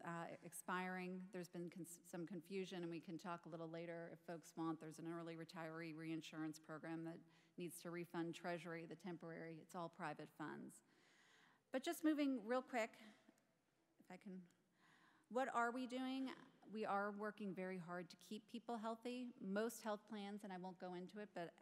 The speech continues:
as, um, Sarah mentioned, are providing coverage outside of the deductibles to make sure people get the care they need. There are many ways that people can get primary care, specialty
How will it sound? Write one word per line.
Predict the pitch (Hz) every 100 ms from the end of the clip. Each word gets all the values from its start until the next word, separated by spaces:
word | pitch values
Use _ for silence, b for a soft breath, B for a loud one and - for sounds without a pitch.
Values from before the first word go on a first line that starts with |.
| 175
as, | 170 180
um, | 170 170 165 - -
Sarah | - 226 226
mentioned, | 190 165 - 180 160
are | 190 185
providing | 208 190 196 208 208
coverage | 196 185 175 -
outside | 175 - 180 170
of | 165
the | 170
deductibles | 165 160 160 - 156 160 101 - B B
to | -
make | 202 185
sure | - 185
people | 196 - 180
get | 170 -
the |
care | 170 180 165
they | 170 165
need. | 165 170 160 - B B -
There | 185
are | 185
many | 190 202 214
ways | 208 180 190 180 175
that | 180 180
people | 180 180
can | 180 185
get | 175 -
primary | - 196 196 190
care, | 185 202 180
specialty | 180 - 180 170 185 180